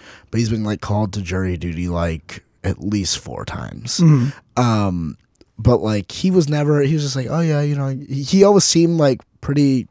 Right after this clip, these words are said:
Speaker 1: chipper coming back. Not like, "Oh, I hope they pick me," but just more like, like any other fucking day, like any other fucking, you know, job or anything like that. So what, what's the thing where, like, people just, like, like, who, especially people who have never done it before,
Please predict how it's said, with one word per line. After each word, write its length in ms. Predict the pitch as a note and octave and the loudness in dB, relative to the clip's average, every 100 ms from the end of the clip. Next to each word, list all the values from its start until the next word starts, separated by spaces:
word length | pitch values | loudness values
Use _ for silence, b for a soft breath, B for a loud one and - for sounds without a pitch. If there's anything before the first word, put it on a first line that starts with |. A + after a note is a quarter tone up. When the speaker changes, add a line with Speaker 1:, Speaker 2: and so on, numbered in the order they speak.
| _ | _
Speaker 1:
chipper 400 | - D#3 - C3 | -2 0 0 -2
coming 260 | - B2 | -2 -2
back. 160 | B2+ B2+ | -2 -2
Not 160 | F3+ E3+ | -4 -2
like, 120 | D#3 | -2
"Oh, 140 | F#3+ F#3+ | 2 2
I 80 | E3 | 2
hope 220 | F3 - | 0 -4
they 120 | D3 | -6
pick 240 | - E3+ - | 0 -2 -2
me," 160 | A#2 | -6
but 140 | G2+ F#2+ | -6 -6
just 220 | A2 - | -6 -4
more 220 | B2 A#2+ | 0 0
like, 360 | G#2+ G2 E2+ _ b b b b b b _ - | 0 -2 -8 _ b b b b b b _ -4
like 240 | C3 - - | -4 -4 -10
any 460 | A2 A#2 C3+ D3 B2 | -6 -2 0 0 0
other 260 | A2+ B2 | -2 -4
fucking 560 | A2+ A2 G#2 A2 A2 G#2+ | -4 -6 -6 -6 -6 -6
day, 320 | G2+ G2+ F#2 | -4 -4 -4
like 220 | F2 E2+ | -4 -6
any 200 | F2 G#2 | -6 -6
other 160 | G2+ G2+ | -4 -6
fucking, 520 | F#2 F#2 F#2 F#2 F#2 | -6 -8 -8 -8 -8
you 120 | E2+ | -8
know, 120 | G2+ F2+ | -8 -6
job 340 | E2+ F#2 F#2 | -4 -4 -4
or 60 | F2 | -6
anything 160 | F2+ | -8
like 80 | E2 | -10
that. 160 | E2+ - | -10 -6
So 160 | C3 G2+ | -2 -2
what, 380 | E2 B2 D#3 | -2 -2 -2
what's 240 | D3 F#3+ - | -4 -8 -6
the 140 | F#3 | -6
thing 360 | - E3+ D3 C#3+ | -6 -6 -4 -4
where, 120 | B2+ | -4
like, 180 | A2 - | -6 -8
people 360 | A#2+ A2 G#2+ | -10 -8 -8
just, 260 | G2+ F#2+ - | -8 -10 -8
like, 180 | G2+ - _ _ _ _ _ _ _ - | -8 -10 _ _ _ _ _ _ _ -8
like, 220 | A#2 G#2+ _ _ - | -6 -6 _ _ -10
who, 180 | - D3+ | 0 2
especially 360 | A#2+ E3 D#3 E3+ | 2 -4 -4 -4
people 240 | D3+ C#3 | -4 -4
who 60 | C#3 | -4
have 100 | G2+ | -4
never 360 | G2+ A2 A#2+ | -4 -2 -2
done 420 | D#2+ E2+ G2+ B2+ | -4 -6 -4 -2
it 100 | C3+ | -4
before, 460 | E2+ D#2+ - G#1+ - | -6 -10 -10 -12 -12